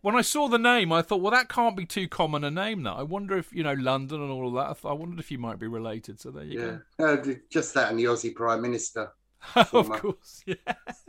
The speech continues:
Speaker 1: All right, let's talk Palace, Chelsea. Um, you know, Palace. Actually, I, I was, I mean, not only are you lot safe from relegation, but actually you're on course to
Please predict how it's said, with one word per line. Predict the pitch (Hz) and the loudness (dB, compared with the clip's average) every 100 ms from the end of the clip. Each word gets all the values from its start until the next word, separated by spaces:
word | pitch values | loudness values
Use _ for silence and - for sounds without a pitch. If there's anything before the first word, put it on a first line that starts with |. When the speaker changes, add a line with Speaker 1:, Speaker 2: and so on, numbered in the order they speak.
| - - - - 165 | -20 -18 -16 -14 6
Speaker 1:
All | 226 | 8
right, | 214 175 147 | 10 10 8
let's | 208 | 2
talk | - 214 185 | 2 0 2
Palace, | - 180 175 - | 4 4 4 0
Chelsea. | - 156 131 - 127 131 | 0 0 0 -2 -4 -2
Um, | 180 175 175 175 _ _ - _ _ _ _ _ | 0 2 2 -2 _ _ -20 _ _ _ _ _
you | - 202 | -2 4
know, | 170 185 | 4 4
Palace. | - 226 214 - - - | 4 6 6 2 -4 -2
Actually, | 233 254 - 139 | 0 0 0 4
I, | 143 | 6
I | 147 | 6
was, | 151 165 | 2 0
I | 156 | -2
mean, | 165 | -2
not | 185 | 0
only | 165 160 | 0 2
are | 147 139 143 | 2 0 -4
you | 135 | -2
lot | 139 - - | 0 -2 -2
safe | - 156 147 | 0 0 0
from | 135 | -2
relegation, | 123 113 110 113 120 - 123 | 0 0 0 -2 -2 -6 -6
but | 135 | -2
actually | 147 135 - 127 | -2 -2 -6 -4
you're | 135 139 | -2 -2
on | 131 | -4
course | - 143 131 | -4 -4 -4
to | - 131 | -8 -10